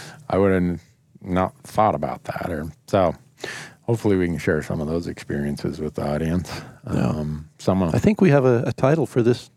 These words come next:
Speaker 2: episode, though.
Speaker 1: Yeah?
Speaker 2: Never Trust an Old Man in a Hurry. That is, I'm gonna write that one down.
Speaker 1: Really?
Speaker 2: 'Cause I'll forget it
Speaker 1: Okay.
Speaker 2: by this, by this afternoon, but I'm gonna write it down
Speaker 1: <laughs>
Speaker 2: because that's a, that's good advice to live by.
Speaker 1: <clears throat> Yeah?
Speaker 2: Yeah, 'cause I get in a hurry.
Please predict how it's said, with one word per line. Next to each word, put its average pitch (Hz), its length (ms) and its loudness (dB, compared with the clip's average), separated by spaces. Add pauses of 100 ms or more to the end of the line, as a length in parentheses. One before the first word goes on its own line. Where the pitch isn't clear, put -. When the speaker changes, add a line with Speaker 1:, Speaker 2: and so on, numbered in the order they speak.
(100)
Speaker 2:
episode, - 520 0
though. - 260 -4 (480)
Speaker 1:
Yeah? 110 280 2
Speaker 2:
Never 113 200 4
Trust - 320 0
an 131 80 2
Old 127 160 4
Man 127 200 4
in 131 100 2
a 123 60 2
Hurry. 120 180 4
That 139 220 6
is, 123 420 2
I'm 180 140 2
gonna 147 180 4
write 107 240 4
that 123 180 2
one 95 140 0
down. 95 380 0
Speaker 1:
Really? 123 380 4
Speaker 2:
'Cause - 120 -4
I'll 135 80 6
forget 120 360 4
it - 20 6
Speaker 1:
Okay. 101 100 2
Speaker 2:
by 101 140 6
this, 101 260 0 (140)
by 107 120 4
this 104 160 4
afternoon, 120 440 6
but - 100 8
I'm 151 100 6
gonna - 200 8
write 135 200 8
it 127 60 0
down 151 340 4
Speaker 1:
<laughs> - 0 -
Speaker 2:
because 107 440 2 (600)
that's 127 360 2
a, 127 180 6
that's 143 160 2
good 165 160 4
advice 131 480 2
to 110 60 0
live 110 340 4
by. - 360 -4
Speaker 1:
<clears throat> 107 360 0 (140)
Yeah? 98 260 4 (180)
Speaker 2:
Yeah, - 280 -4 (280)
'cause 151 140 2
I 208 80 4
get 240 160 2
in 208 60 0
a 180 40 4
hurry. 165 300 2